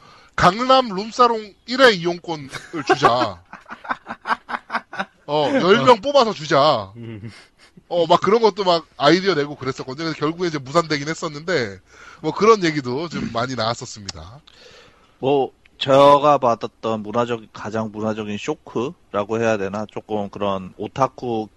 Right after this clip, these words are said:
Speaker 3: 기질이 강한 애들한테 받았던 게, 그, 닌텐도 디에스로 나온 게임인데요.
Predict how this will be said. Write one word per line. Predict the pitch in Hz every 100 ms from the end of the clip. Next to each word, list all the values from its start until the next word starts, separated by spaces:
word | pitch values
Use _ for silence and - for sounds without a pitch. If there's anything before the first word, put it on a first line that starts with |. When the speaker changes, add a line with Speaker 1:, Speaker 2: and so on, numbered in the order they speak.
| _ -
Speaker 3:
기질이 | - 110 104
강한 | - 98 104 101
애들한테 | 95 92 90
받았던 | 87 - _ 90 113
게, | 110 95 _ _ _ - _ _ _ _ _
그, | 110 101 98 98 98 92 -
닌텐도 | 120 156 196 185 175 160 147 127 110
디에스로 | - 123 160 - 165 151
나온 | 120 110
게임인데요. | - 101 92 90 98 127 110